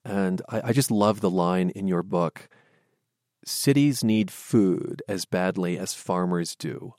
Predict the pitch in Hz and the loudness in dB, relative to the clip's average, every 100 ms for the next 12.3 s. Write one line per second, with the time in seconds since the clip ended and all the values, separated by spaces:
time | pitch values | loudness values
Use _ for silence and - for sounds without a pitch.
0 | - 107 120 127 123 110 - - 110 107 | -2 2 4 4 2 -2 0 0 2 -2
1 | - 113 113 156 - 120 117 - 107 113 | -4 0 4 4 2 -2 -2 -2 -4 -4
2 | 98 92 - 113 101 92 - - 95 90 | -2 -4 -6 -4 -2 -4 -6 -2 -2 0
3 | 82 - - - 78 - - - _ _ | -4 -8 -16 -10 -8 -8 -14 -20 _ _
4 | _ _ _ _ _ _ - - - 160 | _ _ _ _ _ _ -10 -8 -4 2
5 | 170 147 139 123 104 95 92 87 101 92 | 2 4 2 2 2 2 0 0 0 0
6 | 107 101 - 117 123 - - 139 180 165 | -2 -8 -4 0 0 -2 0 0 4 4
7 | 123 107 101 123 147 120 95 87 87 113 | 4 4 6 8 8 4 2 0 0 -2
8 | - - 131 127 95 87 - - - _ | -4 0 4 4 4 0 -8 -18 -20 _
9 | _ 98 82 73 - - 139 - 185 196 | _ 2 2 0 -8 -10 -8 0 2 6
10 | 180 123 123 - 104 87 120 104 98 - | 4 6 2 2 -2 2 2 2 0 -4
11 | - 110 113 139 - 95 76 92 107 175 | -6 2 4 4 2 -4 -4 -2 2 2
12 | 135 87 | 2 0